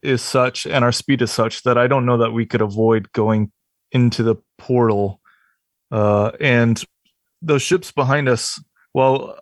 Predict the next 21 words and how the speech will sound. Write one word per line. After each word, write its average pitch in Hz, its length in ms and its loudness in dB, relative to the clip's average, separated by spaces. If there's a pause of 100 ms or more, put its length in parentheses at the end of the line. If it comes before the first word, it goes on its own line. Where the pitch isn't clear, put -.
I 143 160 0
think 151 280 -2
that 131 220 0
we 127 140 0
have 127 160 0
a 113 60 0
good 117 300 -2
ship - 320 -4
and 110 360 -4
good 127 180 0
armory. 120 500 0
I, 113 280 0 (560)
they're 131 200 0
pretty 156 360 -2
nimble. 113 360 2
I 104 120 2
think 123 240 -4
we 113 140 2
ought 113 120 2
to 107 100 -2
just - 380 -8